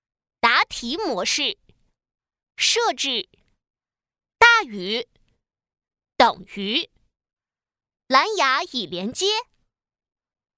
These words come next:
蓝牙已断开。题库升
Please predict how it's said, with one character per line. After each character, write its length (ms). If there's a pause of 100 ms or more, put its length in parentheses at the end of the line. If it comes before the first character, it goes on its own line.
(160)
蓝 200 (120)
牙 320
已 200
断 300
开。 340 (1400)
题 260
库 360
升 220